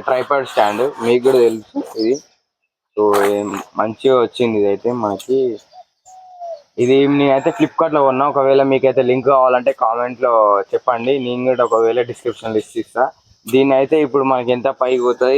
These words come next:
ఎంత ఎట్లా వస్తుంది వీడియో అన్నీ అయితే మీకైతే ఇప్పుడైతే చూపిస్తా. So మనకైతే ఇందులో యాక్సెసరీస్ కూడా వచ్చినాయి. ఇగో ఇప్పుడు మీకు మీరు చూస్తున్నారు కదా ఇది, మళ్ళీ ఈ, అంటే ఇది, ఈ పార్ట్ మొత్తం అయితే వేరు వచ్చింది,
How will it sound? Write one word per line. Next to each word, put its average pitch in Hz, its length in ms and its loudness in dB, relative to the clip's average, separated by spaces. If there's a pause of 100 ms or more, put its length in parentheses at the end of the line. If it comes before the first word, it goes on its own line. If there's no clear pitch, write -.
(140)
ఎంత 120 140 -4 (420)
ఎట్లా 127 160 -2
వస్తుంది 120 340 -2
వీడియో 110 240 0 (120)
అన్నీ 120 200 -4 (120)
అయితే 127 200 -4
మీకైతే 110 360 0
ఇప్పుడైతే 110 340 0
చూపిస్తా. 104 380 -4 (500)
So 117 180 0
మనకైతే 127 440 2
ఇందులో 139 200 0
యాక్సెసరీస్ 127 560 0
కూడా 123 180 2
వచ్చినాయి. 127 300 -2 (120)
ఇగో 113 140 2 (140)
ఇప్పుడు 110 300 -2
మీకు 113 340 0
మీరు 117 160 -2
చూస్తున్నారు 120 320 -2
కదా 110 280 2
ఇది, 127 140 0 (560)
మళ్ళీ 113 260 0
ఈ, 113 40 0 (280)
అంటే 127 200 0
ఇది, 147 120 4 (280)
ఈ 127 40 -4 (100)
పార్ట్ 131 300 -4
మొత్తం 135 260 -2
అయితే 127 220 0
వేరు 120 240 2
వచ్చింది, 117 320 -6